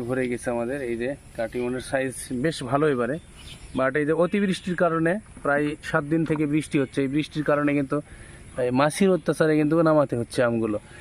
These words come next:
আর কিছুদিন পরে হারভেস্ট করলেও করা যেত, কিন্তু পরিপক্ক হয়ে গেছে, এখনও পরিপক্ক হয়ে গেছে, পাকতিছে, পাকা শুরু করেছে, পড়া শুরু হয়েছে, কিন্তু মাছির অত্যাচারে আমরা একটু আগেই নামায় ফেলছি। তাছাড়া না নামালে এই পোকাগুলো হবে, খাওয়া যাবে না আম।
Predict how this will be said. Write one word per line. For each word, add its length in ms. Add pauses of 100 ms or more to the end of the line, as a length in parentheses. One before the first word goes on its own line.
(580)
আর 140
কিছুদিন 300 (100)
পরে 200
হারভেস্ট 380
করলেও 240
করা 160
যেত, 140 (100)
কিন্তু 160 (120)
পরিপক্ক 340 (100)
হয়ে 180
গেছে, 180 (180)
এখনও 260 (540)
পরিপক্ক 460 (480)
হয়ে 180
গেছে, 160 (100)
পাকতিছে, 420 (460)
পাকা 220
শুরু 160
করেছে, 280
পড়া 200
শুরু 140
হয়েছে, 180 (380)
কিন্তু 220
মাছির 300
অত্যাচারে 360
আমরা 180
একটু 160 (240)
আগেই 260
নামায় 240
ফেলছি। 240 (160)
তাছাড়া 300 (140)
না 140
নামালে 280 (100)
এই 120
পোকাগুলো 460
হবে, 140 (100)
খাওয়া 220
যাবে 180
না 80
আম। 60